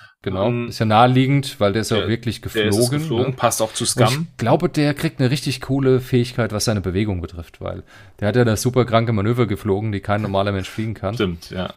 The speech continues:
Speaker 2: Das ist
Speaker 1: Da bin ich wirklich, da bin ich sehr gespannt, wie sie das wirklich thematisch umsetzen.
Speaker 2: Mhm. Aber jetzt mal wirklich mehr, also jetzt mal rein aus der, aus der Mandalorian-Lore gibt's ja jetzt eigentlich nicht mehr, die das Schiff geflogen haben. Man könnte, man könnte jetzt das Kind noch nehmen, aber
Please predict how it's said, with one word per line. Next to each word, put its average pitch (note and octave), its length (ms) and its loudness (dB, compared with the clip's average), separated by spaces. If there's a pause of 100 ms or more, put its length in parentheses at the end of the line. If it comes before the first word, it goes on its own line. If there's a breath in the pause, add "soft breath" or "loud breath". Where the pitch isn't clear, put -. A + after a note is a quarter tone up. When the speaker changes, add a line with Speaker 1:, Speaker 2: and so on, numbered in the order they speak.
(100)
Speaker 2:
Das G#2 280 -6
ist - 140 -12
Speaker 1:
Da G#2 80 0
bin A2+ 140 -2
ich A2 160 -4
wirklich, - 540 -2 (100)
da C3 140 2
bin D3+ 100 -2
ich C3 100 0
sehr A#2 160 4
gespannt, G#2 380 -2
wie A2 80 -2
sie F#2+ 100 -6
das - 380 -2 (260)
wirklich A2 440 -4
thematisch F#2+ 400 0
umsetzen. G#2 560 -6
Speaker 2:
Mhm. A2+ 80 -8 (420 loud breath)
Aber A2+ 320 4
jetzt A#2+ 380 -2
mal G#2+ 480 2
wirklich G2+ 420 -8
mehr, G2+ 400 2
also G2+ 160 0
jetzt G2+ 160 0
mal G2+ 140 2
rein F#2+ 200 2
aus G#2 200 -2
der, G2 240 2
aus F#2+ 160 -2
der G2+ 100 -6
Mandalorian-Lore A2+ 1080 2
gibt's - 220 -8
ja G#2+ 80 0
jetzt G2 140 -4
eigentlich G2+ 240 -4
nicht G2 160 -6
mehr, G2+ 180 2
die F#2+ 140 -12
das G2 120 -4
Schiff - 220 -10
geflogen G2 420 -2
haben. A#2+ 260 -2 (280 loud breath)
Man - 160 -8
könnte, B2+ 540 2 (360 loud breath)
man F#2+ 100 -8
könnte A#2+ 300 0
jetzt G#2+ 240 2
das G2+ 200 -4
Kind C3+ 400 4
noch C#3+ 240 4
nehmen, D3 340 0
aber C3+ 180 2